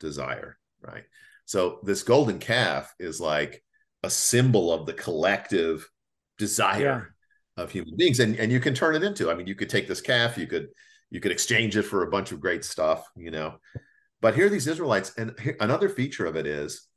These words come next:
Speaker 1: just if we look at the golden calf episodes, the Israelites completely forget their debt to God.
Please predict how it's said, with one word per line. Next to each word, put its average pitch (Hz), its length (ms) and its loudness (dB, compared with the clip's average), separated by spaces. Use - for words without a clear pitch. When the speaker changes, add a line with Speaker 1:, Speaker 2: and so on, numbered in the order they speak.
Speaker 1:
just 127 180 0
if 131 80 -2
we 120 100 2
look 127 180 0
at 131 60 -4
the 107 80 0
golden 90 280 -6
calf 113 300 -6
episodes, 76 460 -10
the 120 180 -2
Israelites 143 760 2
completely 131 640 4
forget 98 320 -2
their 78 140 -4
debt 67 220 -4
to - 80 -10
God. - 340 -12